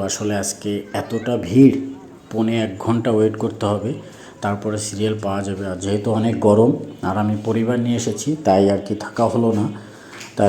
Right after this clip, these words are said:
আমি চলে যাচ্ছি অন্য কোথাও দেখি, এবং পেয়ে গেলাম, সেটা হচ্ছে মা বাবার দোয়া কাবাব ঘর। আজকে এখানেই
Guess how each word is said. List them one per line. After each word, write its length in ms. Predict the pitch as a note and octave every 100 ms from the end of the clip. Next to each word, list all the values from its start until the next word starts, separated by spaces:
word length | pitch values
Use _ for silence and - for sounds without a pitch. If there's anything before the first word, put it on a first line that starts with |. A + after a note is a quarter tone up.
| G#2
আমি 100 | G2+ G#2+
চলে 160 | G#2 A2+
যাচ্ছি 300 | B2 - C3+ D3+ - - - - - - - - - - - - - - - - - - -
অন্য 180 | B2+ C3 B2+ A#2+
কোথাও 300 | A2+ - A#2+ G#2+
দেখি, 240 | G#2 G#2+ A#2 - - - - -
এবং 160 | G#2 A2 A2 G#2+
পেয়ে 180 | A2+ A2
গেলাম, 200 | G#2 A#2+ C3
সেটা 180 | G#2+ G#2+
হচ্ছে 200 | A2 - A2 A2 - G2
মা 100 | G#2 A2+
বাবার 300 | A2+ A2 A2 G2
দোয়া 200 | G#2 G#2+ - - -
কাবাব 260 | F#2 F#2+ F2 -
ঘর। 180 | F2+ - - - - - - - G2+
আজকে 200 | - - G#2
এখানেই 360 | - A2 A#2